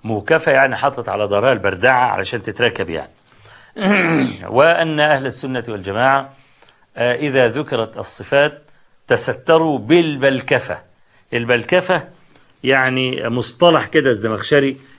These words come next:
اخترعه، آه، مأخوذ من قول أهل السنة في الص-، في صفات الله عز وجل: "بلا كيف".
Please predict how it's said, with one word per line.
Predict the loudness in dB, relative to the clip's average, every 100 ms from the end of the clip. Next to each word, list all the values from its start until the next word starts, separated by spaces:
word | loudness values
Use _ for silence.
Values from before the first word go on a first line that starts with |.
| -8
اخترعه، | -8 -2 2 2 2 0 -4 -6 -16 _ _ _ -4
آه، | 0 2 2 2 0 -4 -2
مأخوذ | -2 -2 0 2 2 2
من | -2 -4
قول | 0 0 2
أهل | 0 -2
السنة | -6 -6 -6 -2 -4 -2 -6 -6 _ _ _
في | -10
الص-، | -8 -8 -10
في | -6 -6
صفات | -4 -4 -2
الله | 0 0
عز | 0 0 0
وجل: | 2 0 -2 -12 -20 -20 -20 _
"بلا | -6 4 6 6 4 0
كيف". | 0 2 2 -2 -12 -16 -20